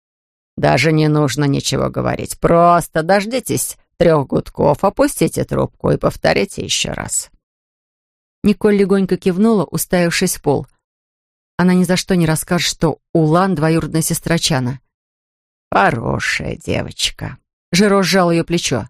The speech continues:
«Рад, что мы друг друга поняли». Вернулся ее отец со стаканом лимонада. «Николь согласилась», сказал комиссар, отойдя в сторону и прикурив сигарету. «Жиро, ты уверен?»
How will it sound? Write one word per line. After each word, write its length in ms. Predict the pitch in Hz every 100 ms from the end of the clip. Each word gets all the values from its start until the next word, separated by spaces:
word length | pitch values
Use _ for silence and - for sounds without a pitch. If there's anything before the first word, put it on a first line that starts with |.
| _ _ _ _ _
«Рад, 420 | - 170 160 160 -
что 320 | - - 131
мы 140 | 101
друг 280 | 135 131 139
друга 320 | - 69 127
поняли». 640 | - - - - 71 - - _ _ _ _ _ _ _ _
Вернулся 520 | 190 220 220 214 - 190
ее 240 | 185 175
отец 300 | 170 220 -
со 100 | 170
стаканом 500 | - 160 - 160 156
лимонада. 640 | 156 160 147 127 - 117 _ _ _ _ _ _ _ _ _ _ _ _ _ _
«Николь 760 | 165 180 170 - 160 180 190 185
согласилась», 1300 | - - 156 147 143 - 147 147 143 139 - - - _ _ -
сказал 400 | - 180 185 170
комиссар, 460 | 180 175 - 190
отойдя 360 | - - 156 156
в 60 | -
сторону 400 | - 214 190 170
и 40 |
прикурив 440 | 156 160 165 170
сигарету. 600 | - 160 170 139 - 113 - _ _ _ _ _ _ _ _ _ _
«Жиро, 440 | 123 147 139 143 160
ты 180 | -
уверен?» 500 | 143 143 139 156 185